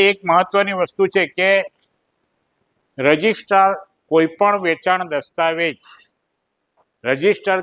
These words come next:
કરવા માટેનું ના પાડી શકે નહીં. અંદર શું લખ્યું છે તે એને વાંચવાનો, એ સાચું લખ્યું છે, ખોટું લખ્યું છે, એ વાંચવાની કે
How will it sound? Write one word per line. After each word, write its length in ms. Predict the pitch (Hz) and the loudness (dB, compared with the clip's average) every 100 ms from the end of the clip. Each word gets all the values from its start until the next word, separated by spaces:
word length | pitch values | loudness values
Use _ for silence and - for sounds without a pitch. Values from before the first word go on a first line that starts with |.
| 185 | -4
કરવા 340 | 156 165 160 | -2 -2 -2
માટેનું 540 | 156 143 160 165 165 135 | -6 -6 -8 -8 -10 -2
ના 140 | 139 156 | 0 0
પાડી 320 | 135 127 139 - | -2 -4 -6 -12
શકે 280 | 113 - 127 127 | -12 -10 -10 -8
નહીં. 180 | 123 - _ _ _ _ _ _ _ - | -12 -14 _ _ _ _ _ _ _ -10
અંદર 260 | 147 160 190 - | -4 0 -2 -2
શું 180 | 185 190 | -2 -2
લખ્યું 360 | 170 - 185 180 | -4 -6 -8 -4
છે 140 | 185 190 175 _ _ _ | -4 -4 -8 _ _ _
તે 140 | 170 180 185 185 _ _ - | -2 0 0 -4 _ _ -4
એને 160 | 143 170 170 143 | -2 -2 -4 -4
વાંચવાનો, 520 | 139 - 170 170 170 170 - | -6 -4 -6 -4 -6 -6 -6
એ 20 | 151 - | -8 -2
સાચું 340 | 135 - 175 165 | -4 -2 -4 -2
લખ્યું 340 | 160 - 165 - | -4 -8 -12 -6
છે, 100 | 165 160 _ | -6 -6 _
ખોટું 300 | 147 143 165 165 | -6 -4 -2 -2
લખ્યું 340 | 151 - 160 - | -4 -6 -10 -6
છે, 120 | 165 165 _ _ _ _ - | -4 -4 _ _ _ _ -8
એ 100 | 147 185 160 | -2 -2 -2
વાંચવાની 680 | 139 135 170 170 175 180 180 _ _ | -4 -4 -4 -4 -4 -10 -12 _ _
કે 100 | 165 | -4